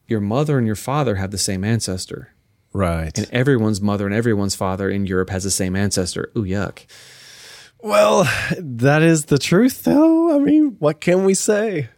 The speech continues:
Speaker 2: This is where we're at.
Speaker 1: This is where we're at. But Ancestry is, is uncovering such cool things in math and in history. And one of the coolest things is we now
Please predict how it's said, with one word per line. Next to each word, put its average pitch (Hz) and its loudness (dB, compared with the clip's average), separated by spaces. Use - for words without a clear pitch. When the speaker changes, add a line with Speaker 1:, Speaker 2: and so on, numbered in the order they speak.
Speaker 2:
This 139 2
is 151 2
where 151 4
we're 156 4
at. 175 0
Speaker 1:
This - -2
is 123 2
where 127 2
we're 135 0
at. 104 -6
But 123 0
Ancestry 135 0
is, 107 -2
is 101 -6
uncovering 135 0
such - -8
cool 147 -2
things 147 0
in 92 -4
math 110 -4
and 90 -10
in 90 -8
history. 180 -4
And 117 0
one 147 2
of 147 2
the - -14
coolest 208 0
things 101 -4
is 104 -6
we 151 2
now 156 2